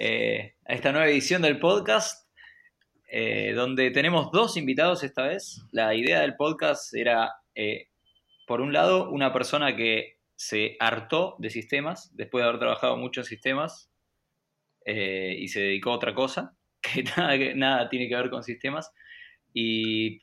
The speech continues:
por el otro lado, una persona que, de-, viniendo del palo, de otro palo que no es de sistemas, se está, eh, e-, está entrando en el mundo de los sistemas y, bueno, ver cómo colisionan esos mundos con nosotros, con Ale y conmigo en el medio acá,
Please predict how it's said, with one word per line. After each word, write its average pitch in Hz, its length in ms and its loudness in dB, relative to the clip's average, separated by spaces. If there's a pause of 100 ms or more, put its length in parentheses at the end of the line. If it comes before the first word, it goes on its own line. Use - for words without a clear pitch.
por 127 120 2
el 127 60 4
otro 139 160 2
lado, 156 320 6
una 143 160 0
persona 139 380 0
que, 131 480 0
de-, 107 280 -4
viniendo 123 500 -2
del 113 180 -2
palo, 127 320 2
de 110 160 -2
otro 127 200 -2
palo 123 240 2
que 101 60 -4
no 120 100 -2
es 123 60 -4
de 127 80 -4
sistemas, 147 680 -4 (360)
se - 160 -8
está, 120 400 0 (340)
eh, 98 420 -6
e-, - 200 -8
está - 160 0
entrando 127 380 0
en 117 60 -4
el 113 60 -6
mundo 117 160 -6
de 110 60 -4
los 107 80 -8
sistemas 127 500 -6
y, 98 140 -10
bueno, - 260 -10 (800)
ver 117 200 -4
cómo 117 180 -4
colisionan 113 480 -4
esos 110 240 -6
mundos 120 540 -6 (380)
con 104 160 -6
nosotros, 107 360 -2 (140)
con 117 140 0
Ale 117 360 2
y 110 120 -4
conmigo 110 500 -2
en 107 60 -2
el 107 100 -4
medio 107 320 0
acá, 107 320 -4